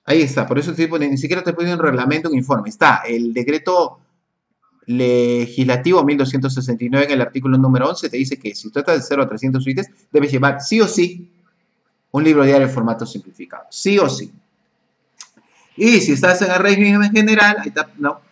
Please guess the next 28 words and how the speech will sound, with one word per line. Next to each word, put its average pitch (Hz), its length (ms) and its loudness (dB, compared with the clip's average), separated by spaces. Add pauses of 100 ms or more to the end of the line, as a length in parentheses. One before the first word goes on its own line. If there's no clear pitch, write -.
(200)
Los 151 140 0
perceptores 151 500 2
de 175 100 4
rentas 165 300 0
de 160 80 -4
tercera 147 380 0
categoría, 160 640 2 (500)
cuyos 185 300 4
ingresos 175 360 0
brutos 180 360 0
anuales 175 600 2 (460)
no 175 280 6
superen 180 760 4 (220)
las 127 260 -2
trescientas 160 560 0
U 196 120 4
I 202 80 2
Ts, 190 400 0 (120)
ahí 131 140 0
dice, 156 420 -2 (180)
deberán 185 460 6
llevar 196 300 6
como 175 240 4
mínimo, 156 420 2
qué 170 100 -4
frase 175 360 0
muy 135 160 0
distinta, 107 580 -6